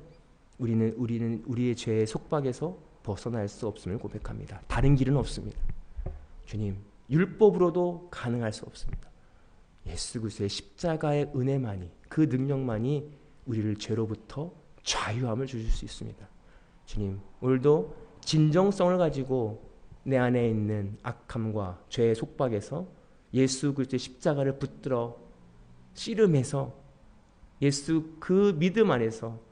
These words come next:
우리가 참 자유함을 경험하는 우리 모두가 되기를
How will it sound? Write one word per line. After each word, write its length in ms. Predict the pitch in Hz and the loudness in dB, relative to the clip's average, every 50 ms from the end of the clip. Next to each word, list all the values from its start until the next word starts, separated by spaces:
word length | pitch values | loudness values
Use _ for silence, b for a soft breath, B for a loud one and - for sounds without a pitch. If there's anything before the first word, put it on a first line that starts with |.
| - - - | -20 -12 -8
우리가 220 | 104 104 104 104 104 | -6 -4 -4 -4 -6
참 380 | - - - 185 185 185 180 185 | -6 -6 -4 -2 -2 -2 -4 -6
자유함을 720 | - - - - - 143 165 180 160 151 147 147 143 143 | -8 -12 -6 -2 2 4 4 4 2 2 0 0 0 -2
경험하는 600 | 143 123 117 104 107 101 95 98 107 104 98 95 - b b b b b b b b | -2 -4 -4 -4 -4 -4 -4 -4 -4 -4 -4 -6 -8 b b b b b b b b
우리 180 | 98 104 110 | -6 -4 -2
모두가 400 | 98 104 104 107 - 110 117 110 | -2 -2 -2 -4 -2 -2 -4 -2
되기를 580 | 110 - 107 - - 92 90 113 107 139 156 | 0 0 0 0 0 -2 -2 -2 -2 -2 -4